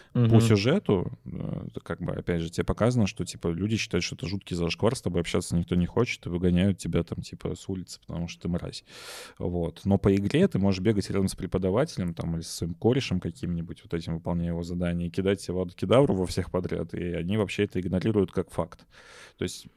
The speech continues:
Speaker 1: опять же, в Р П Г, наверное, хотелось бы, если ты применяешь, там, непростительные заклинания, то ты не можешь закончить на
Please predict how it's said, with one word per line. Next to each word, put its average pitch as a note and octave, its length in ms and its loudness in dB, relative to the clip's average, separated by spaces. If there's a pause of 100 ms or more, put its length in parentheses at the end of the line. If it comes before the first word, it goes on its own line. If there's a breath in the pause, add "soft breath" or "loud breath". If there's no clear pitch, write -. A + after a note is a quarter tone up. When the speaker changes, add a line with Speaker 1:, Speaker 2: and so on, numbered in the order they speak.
(160)
Speaker 1:
опять G#2 240 2
же, F#2 100 -4
в F2+ 60 -2
Р F#2 100 0
П - 120 0
Г, B2 140 2
наверное, B2 260 6
хотелось G2+ 360 4
бы, F2 120 -2
если - 160 -2
ты - 120 -6
применяешь, F#2+ 640 2
там, F2 140 -4
непростительные F#2+ 520 0
заклинания, F#2+ 380 4
то - 100 -4
ты - 80 4
не C3 80 4
можешь G#2 240 4
закончить G#2 480 0
на G2+ 220 2